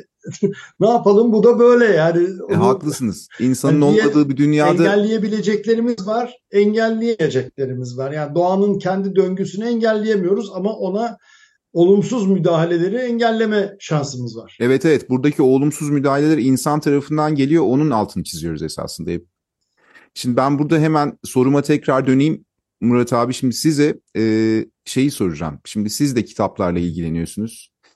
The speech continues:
Speaker 2: Sizin de bir sahaf kültürünüz var. Biliyorum eski haritalarla ilgileniyorsunuz. E, ve kitaplardan vazgeçmiyoruz. Kitaplar zamanın ötesine geçmek anlamında bir deneyim mi sunuyor bize ve bu deneyim mi kitapları değerli hale getiriyor?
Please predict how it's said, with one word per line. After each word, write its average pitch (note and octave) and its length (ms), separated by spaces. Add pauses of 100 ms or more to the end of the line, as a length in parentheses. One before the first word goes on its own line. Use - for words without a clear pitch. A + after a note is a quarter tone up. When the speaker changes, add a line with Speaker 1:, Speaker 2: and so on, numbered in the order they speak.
(160)
Speaker 2:
Sizin B2 360
de A2+ 140
bir A2+ 80
sahaf G#2+ 440
kültürünüz G2+ 520
var. G2 400
Biliyorum G2+ 540
eski G#2 340
haritalarla G#2 520
ilgileniyorsunuz. F#2 960 (560)
E, A2 120 (400)
ve C3 80
kitaplardan B2+ 680
vazgeçmiyoruz. A2+ 960 (220)
Kitaplar E3 480
zamanın C#3+ 400
ötesine D3+ 340
geçmek C3+ 440
anlamında C3+ 540
bir A#2+ 100
deneyim B2 320
mi C3+ 80
sunuyor F2+ 360
bize G2 200
ve A2 180
bu A#2+ 100
deneyim B2 340 (240)
mi A2 160
kitapları F#2+ 560
değerli F2 340
hale E2 240
getiriyor? G2 560